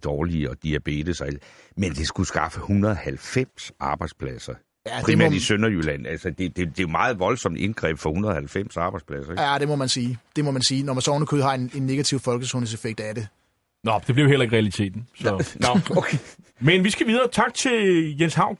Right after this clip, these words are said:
Speaker 3: cheføkonom i Kraka, for at gøre os lidt klogere på vækstpakken.
Speaker 2: Ja, selv tak.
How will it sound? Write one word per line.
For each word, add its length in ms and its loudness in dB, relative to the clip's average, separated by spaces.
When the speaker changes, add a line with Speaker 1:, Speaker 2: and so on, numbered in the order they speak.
Speaker 3:
cheføkonom 500 2
i 40 -8
Kraka, 280 0
for 400 0
at 100 -12
gøre 140 0
os 140 0
lidt 120 -2
klogere 300 0
på 280 0
vækstpakken. 460 -2
Speaker 2:
Ja, 60 -2
selv 180 -2
tak. 200 -2